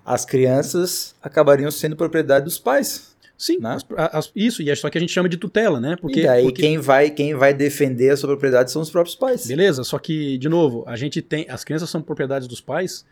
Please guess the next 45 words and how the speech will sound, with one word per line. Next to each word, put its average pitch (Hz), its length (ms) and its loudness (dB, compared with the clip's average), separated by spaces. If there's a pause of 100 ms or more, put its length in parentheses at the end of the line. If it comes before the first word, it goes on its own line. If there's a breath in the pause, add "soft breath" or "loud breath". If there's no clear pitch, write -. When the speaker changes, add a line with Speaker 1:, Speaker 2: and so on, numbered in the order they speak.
(240 soft breath)
Speaker 2:
é, 127 360 -12
mas 139 360 -6
não 160 240 -2
como 202 300 -2
um 202 100 -2
carro, 110 340 -4 (120)
por 113 100 -12
exemplo. 101 200 -14 (180)
Os 135 80 -20
carros, 135 280 -8
os - 80 -16
pais 131 180 -6
não 180 100 0
podem, 151 460 0
a 117 60 -8
gente 135 200 -10
sente 151 420 -8
uma, 123 640 -10
uma 113 300 -10
aversão 139 520 -4
enorme 131 300 -2
quando 120 240 -8
ouve 131 240 -6
dizer 113 280 -8
que 160 100 -8
um 151 40 -6
pai 139 240 -6
tá 151 120 -12
pensando 147 360 -6
em 151 100 -6
vender 127 480 -2
uma 107 160 -8
criança. 117 420 -12 (280)
Pra 113 100 -16
fa-, 107 240 -18
né? 139 180 -6 (240 soft breath)
Vender 127 340 -2
a 143 40 2
criança, 131 460 -6
botar 110 260 -10
a - 20 -8
criança 139 240 -8
pra 131 80 -6
trabalhar 127 400 -4
pra, 120 320 -12